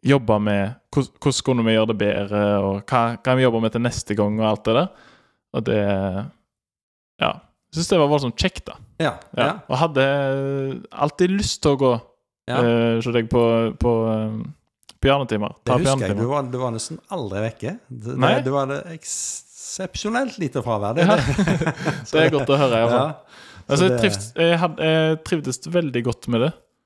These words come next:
Speaker 2: Ja,
Speaker 1: Og
Speaker 2: det er
Speaker 1: jeg
Speaker 2: godt.
Speaker 1: husker jo, altså, når, etter hvert, og når jeg ble, em, litt eldre, og nærmere meg ungdomsskolen og sånn, husker jeg at vi, vi kikket på litt forskjellige ting, og så gjerne på slutten av timen så begynte vi å spille i lag.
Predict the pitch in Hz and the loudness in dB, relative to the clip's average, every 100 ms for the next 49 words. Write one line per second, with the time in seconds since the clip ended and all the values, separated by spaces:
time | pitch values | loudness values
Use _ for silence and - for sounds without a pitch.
0 | - 120 151 156 131 127 135 170 - 139 | -6 0 2 2 0 -6 -4 -6 -2 0
1 | 139 139 139 139 143 - 151 - - 147 | 2 2 2 2 0 0 -4 -2 -2 0
2 | 147 147 147 - _ _ _ _ - 156 | 0 0 0 -4 _ _ _ _ -4 -2
3 | 156 - 175 - 165 165 147 147 147 135 | -2 -2 -2 0 0 2 2 2 2 4
4 | 131 135 135 135 135 135 131 131 135 135 | 4 2 2 2 0 -4 -4 -4 -2 0
5 | 117 113 165 190 - 147 147 147 127 127 | 0 2 0 0 -2 -2 2 0 0 -4
6 | 151 143 110 - 113 110 139 233 - - | -2 -2 -2 -2 -2 0 0 -2 -6 -20
7 | - - _ - - 160 147 147 156 151 | -20 -20 _ -8 0 2 2 2 -2 -2
8 | _ _ - 156 151 151 - - - - | _ _ -2 -2 -4 -14 -16 -16 -16 -16
9 | - - - 123 127 123 135 131 117 123 | -8 -4 0 2 2 0 0 0 0 2
10 | 180 226 _ _ _ _ 147 151 190 160 | 2 0 _ _ _ _ -2 2 4 2
11 | 143 - 151 151 143 135 135 143 131 117 | 0 0 -2 -2 -2 0 2 4 4 4
12 | 135 123 127 135 - - 165 143 104 98 | 2 2 2 0 -2 0 2 4 2 0
13 | 135 | 2